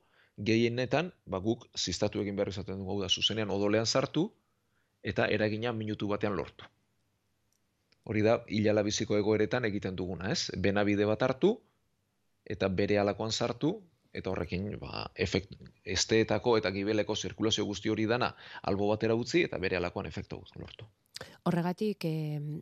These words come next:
Speaker 2: infekzioak eta direnean hasieran antibiotikoak eta nor-, mm, jartzen zaizkigu zainetik,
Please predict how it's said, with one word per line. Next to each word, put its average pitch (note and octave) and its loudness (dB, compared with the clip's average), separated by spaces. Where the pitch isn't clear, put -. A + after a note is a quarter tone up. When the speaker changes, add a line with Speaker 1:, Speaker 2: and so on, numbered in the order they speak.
Speaker 2:
infekzioak F3 2
eta F3+ -2
direnean F3+ -2
hasieran F3+ -2
antibiotikoak E3+ -2
eta F3+ -4
nor-, D3 -4
mm, D3 -6
jartzen D#3 -4
zaizkigu E3 -2
zainetik, F#3 0